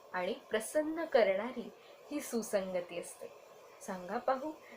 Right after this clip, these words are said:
सुसंगती आपल्यासाठी काय काय करत नाही? तर सुसंगती ही आपल्याला एक चांगली व्यक्ती म्हणून जगण्यास खूप मदत करते. दुसरं सुभाषित आहे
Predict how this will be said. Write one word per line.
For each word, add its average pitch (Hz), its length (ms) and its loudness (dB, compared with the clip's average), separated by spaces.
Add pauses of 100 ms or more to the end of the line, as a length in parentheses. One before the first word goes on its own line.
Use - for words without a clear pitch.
(140)
सुसंगती 262 840 2
आपल्यासाठी 226 640 0
काय 233 380 2
काय 220 360 8
करत 233 400 6
नाही? - 240 -8 (1040)
तर 202 160 0 (480)
सुसंगती 233 960 2
ही 233 80 -6
आपल्याला 175 640 -2 (200)
एक 233 120 -6
चांगली 208 680 -6
व्यक्ती 196 440 -4
म्हणून 262 440 0
जगण्यास 196 720 -2
खूप 254 400 -8
मदत 175 240 -2 (160)
करते. - 340 -10 (1000)
दुसरं 302 600 -2
सुभाषित 220 600 0
आहे 196 320 -2